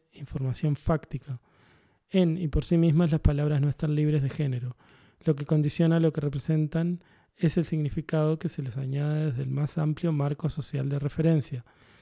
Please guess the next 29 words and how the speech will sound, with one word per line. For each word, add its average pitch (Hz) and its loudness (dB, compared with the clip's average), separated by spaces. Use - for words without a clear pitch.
No 170 2
cabe 180 6
duda 175 8
de 165 4
que 151 0
Johnson 165 2
escuchó 156 -2
la 156 4
información 151 0
que 147 0
sus 135 -4
informantes 139 -2
le 139 0
compartieron, 139 0
pero 160 2
debido 165 6
al 170 6
enorme 180 4
abismo 165 4
entre 135 -4
su 151 -4
marco 160 2
de 156 6
referencia 151 0
y 160 0
el 147 2
de 143 2
sus 147 2
entrevistados, 156 2